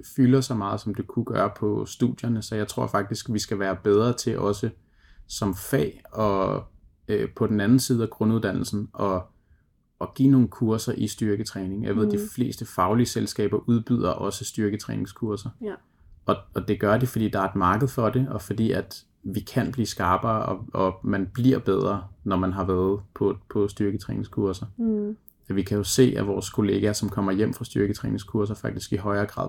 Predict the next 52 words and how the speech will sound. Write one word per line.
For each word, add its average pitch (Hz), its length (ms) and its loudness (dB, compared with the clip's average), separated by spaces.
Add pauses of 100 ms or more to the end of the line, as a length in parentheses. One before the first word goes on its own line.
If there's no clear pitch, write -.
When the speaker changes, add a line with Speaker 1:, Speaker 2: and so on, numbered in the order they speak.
Speaker 1:
bruger 110 260 -2
styrketræning. 101 760 -2
Speaker 2:
Ja. 214 140 -4 (560)
Speaker 1:
Øh, - 180 -4 (100)
på - 80 -2
trods - 340 0
af, 110 100 0
at 101 100 -2
de 107 60 -4
kender 110 300 2
teorierne 107 540 0
i - 20 2
forvejen. 104 480 -2
Så - 120 0
det 110 100 4
Speaker 2:
Mm. 104 40 0
Speaker 1:
eneste, 110 380 4 (300)
eller 95 220 -2 (460)
måske 107 300 0
har 107 80 2
de 98 80 2
fået 98 220 4
lidt 98 160 -2
teoretisk 101 480 -2
ud 113 80 0
af 104 120 0
det, 107 80 -2
men 101 220 -2 (140)
den 101 160 2
største 113 340 -2
forskel 117 480 0
er 110 60 -2
jo 107 80 2
i 104 40 2
virkeligheden, 107 420 2
at - 120 -4
de - 40 -8
selv - 180 -4
har 104 120 -8
prøvet 101 220 4
det - 120 -4
af, 110 200 -2
og - 100 -8
de 107 100 -16
har 104 60 -10
fået 104 400 6
nogle, 95 260 -4 (680)
noget 107 220 4
mere 101 160 2
håndværk 107 500 0
i 104 80 -6
hænderne. 107 380 0